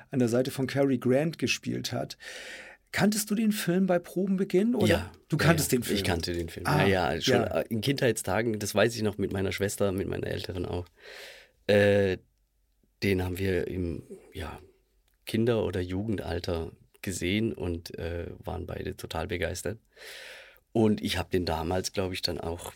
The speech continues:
Speaker 2: also in späteren Jahren, dann immer mal wieder gesehen.
Speaker 1: Hast du dir den noch mal angeguckt, bevor die Proben losgingen, oder
Speaker 2: Nee,
Speaker 1: bewusst
Speaker 2: direkt,
Speaker 1: gerade nicht?
Speaker 2: direkt, direkt bevor die Proben losgingen, hab ich mir den
Speaker 1: Nee.
Speaker 2: nicht angeguckt, nee. Aber der war, also meines Erachtens,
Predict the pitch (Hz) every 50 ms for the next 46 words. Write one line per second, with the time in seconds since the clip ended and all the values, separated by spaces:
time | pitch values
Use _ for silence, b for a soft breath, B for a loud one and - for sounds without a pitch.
0 | - - - 107 - - 85 82 80 - 85 85 87 - 92 90 90 87 87 90
1 | 90 90 85 - - - - _ _ _ - 110 113 110 104 92 87 87 82 82
2 | 87 92 98 95 87 90 85 - - 85 95 92 80 73 - - B B B B
3 | B 127 127 - 170 147 135 131 127 135 127 127 123 135 135 127 127 135 143 -
4 | - 160 - - 127 - - 139 131 123 123 - - 123 135 151 170 156 147 151
5 | 180 - - 196 190 185 170 160 151 131 127 123 101 139 143 127 127 - - 135
6 | 135 131 127 113 101 117 110 101 107 110 - - - - - 110 101 107 123 -
7 | - 123 117 - 104 95 98 92 - - 92 120 143 147 147 139 127 - - -
8 | - 120 107 98 95 101 92 98 - - 143 139 123 117 - - 107 110 117 117
9 | 127 123 - - 101 104 117 B B B B B B B B B B - 90 95
10 | 98 110 110 110 107 - - - _ _ - 117 107 98 90 - 95 87 92 120
11 | 139 - - - 107 - 113 101 90 95 98 113 120 117 113 78 82 - - 95
12 | 95 - - -